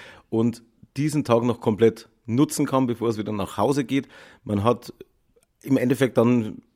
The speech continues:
keine Pläne, außer dass man sagt, wir gehen jetzt da und dahin oder wir machen das und das. Aber ansonsten kann man sich dahin verschlagen. Also man bräuchte eigentlich drei Tage, ähm, damit man dann einfach die Nacht nochmal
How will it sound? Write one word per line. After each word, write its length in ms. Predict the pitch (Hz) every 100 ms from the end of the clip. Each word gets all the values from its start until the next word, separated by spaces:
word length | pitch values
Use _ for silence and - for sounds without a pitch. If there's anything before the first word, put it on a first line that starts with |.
| - -
keine 320 | - 117 123
Pläne, 440 | - 107 123 147 110
außer 180 | 117
dass 80 | 117
man 100 | 120
sagt, 200 | 117 101
wir 100 | 110
gehen 140 | 101 101
jetzt 260 | 92 -
da 60 | 143
und 180 | 139 131
dahin 220 | 127 135
oder 180 | 113 104
wir 60 |
machen 280 | 98 92 98
das 200 | 92 110
und 120 | 143
das. 200 | 143 143 - - - -
Aber 120 | 101
ansonsten 340 | 104 117 120
kann 140 | 123 117
man 80 | 113
sich 140 | 117
dahin 220 | 110 139
verschlagen. 380 | 127 104 95 95 - -
Also 160 | 92 104
man 140 | 98
bräuchte 300 | 107 131 -
eigentlich 300 | 117 120 110
drei 200 | 98 90
Tage, 440 | 85 113 110 107 - _ _ _ _ _ _ -
ähm, 340 | 95 95 92 -
damit 240 | 104 117
man 100 | 123
dann 140 | 110 107
einfach 240 | 104 110
die 100 | 107
Nacht 240 | 113 -
nochmal 320 | 110 98 98